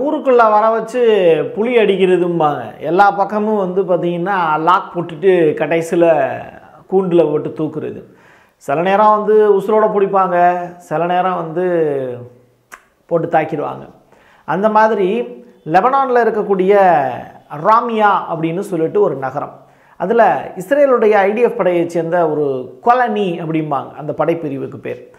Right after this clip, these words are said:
அவங்க உ-, லெபனான் ஏரியாவுக்குள்ள நுழையிறாங்க, அந்த நகருக்குள்ள. நகருக்குள்ள நுழையும் போது night நேரம்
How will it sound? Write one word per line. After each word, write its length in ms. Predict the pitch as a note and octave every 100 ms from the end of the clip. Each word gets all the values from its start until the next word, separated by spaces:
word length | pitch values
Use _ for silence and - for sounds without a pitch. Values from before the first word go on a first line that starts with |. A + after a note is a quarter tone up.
| - - -
அவங்க 360 | D#3+ F#3 G3+
உ-, 140 | G3 F3+
லெபனான் 440 | F#3 A3 A3+ G3+ F3
ஏரியாவுக்குள்ள 680 | F#3 F#3+ F#3 E3+ E3 D#3+ G#3
நுழையிறாங்க, 440 | E3+ D#3+ E3 C#3+
அந்த 180 | C3+ B2+
நகருக்குள்ள. 600 | C3 C3+ C#3+ D3 D3 C3+ - _ _ _ E3
நகருக்குள்ள 580 | G3+ C4+ C4 G#3+ A#3 A#3
நுழையும் 600 | F#3+ F3+ G#3 B3 A3+ F#3+
போது 300 | D#3+ D3 D#3 G3 A3 G#3+ G#3+ -
night 340 | D3+ G3 A3+ F#3+
நேரம் 320 | D#3 C#3